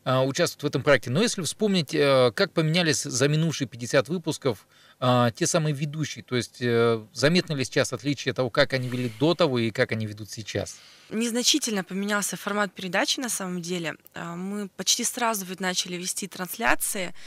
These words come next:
Speaker 2: Я надеюсь, что с каждым выпуском становимся интересней, потому что азарта и желания сделать передачу лучше появляется все больше, что удивляет многих, э, и удивляло особенно в начале, успех этого проекта.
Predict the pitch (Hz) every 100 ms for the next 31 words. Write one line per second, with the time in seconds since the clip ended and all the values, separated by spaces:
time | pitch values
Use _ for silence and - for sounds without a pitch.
0 | - - - - - 185 233 240 240 220
1 | - - 208 - 220 202 196 240 269 208
2 | 196 190 202 220 - 196 - 190 160 -
3 | - - - - - - 208 214 - 208
4 | - 190 208 202 - 185 180 202 254 349
5 | 294 208 180 196 190 202 - 214 254 247
6 | - 180 202 214 185 - 190 175 151 -
7 | - - - 160 - 190 202 202 175 180
8 | 208 269 262 - 165 156 - 175 - -
9 | 185 196 175 - 170 165 165 165 - 233
10 | 262 165 - - - 185 - 190 208 175
11 | 170 - 180 165 - 147